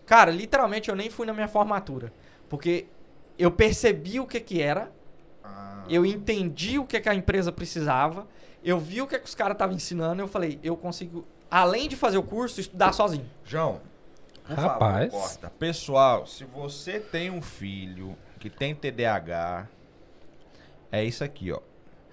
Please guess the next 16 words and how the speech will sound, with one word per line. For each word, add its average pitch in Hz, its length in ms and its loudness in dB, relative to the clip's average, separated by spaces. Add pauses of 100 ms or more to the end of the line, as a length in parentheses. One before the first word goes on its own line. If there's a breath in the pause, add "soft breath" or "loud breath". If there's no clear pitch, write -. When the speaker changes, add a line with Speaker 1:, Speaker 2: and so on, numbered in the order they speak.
(300 soft breath)
Speaker 2:
Ele 139 240 -2
não 151 420 4
vai 143 300 6
chegar 113 480 2
no 120 100 -2
final 123 400 4
do 127 140 0
curso 113 400 0
como 131 260 -2
todos 131 440 2
os 117 40 -2
outros 120 240 2
cinquenta 123 380 -4
e 123 40 -4
nove 117 220 6
alunos. 110 720 0